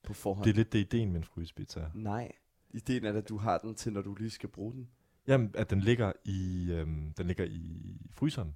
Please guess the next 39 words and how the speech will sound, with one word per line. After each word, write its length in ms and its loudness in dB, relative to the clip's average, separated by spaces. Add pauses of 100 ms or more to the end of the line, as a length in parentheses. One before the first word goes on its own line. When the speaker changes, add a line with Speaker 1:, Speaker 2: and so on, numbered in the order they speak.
Speaker 1:
Ja, 160 2
ja. 160 2 (120)
Speaker 2:
til, 120 -2
når 80 6
du 60 2
skal 120 -12
bruge 200 -2
den. 80 4
Speaker 1:
Ja, 60 6
Speaker 2:
Og 120 0
Speaker 1:
det 120 0
Speaker 2:
det 60 0
er 40 -10
det, 160 6
vi 100 2
ikke 120 0
gør. 300 -6
Speaker 1:
Nej, 120 -6 (280)
det 80 -4
er 40 -16
rigtigt. 320 -6
<laughs> 1300 -8
Og 80 2
nogen 220 2
vil, 340 0
øh, 280 -6
altså, 260 -2 (300)
søde 280 -2
tunger 360 0
vil 160 -2
sige, 200 -4
det 80 -2
var 80 0
fordi, 340 -2
at 80 -2 (340)
vores 180 -10
fryser 360 -8
er 40 -6
lille. 340 -4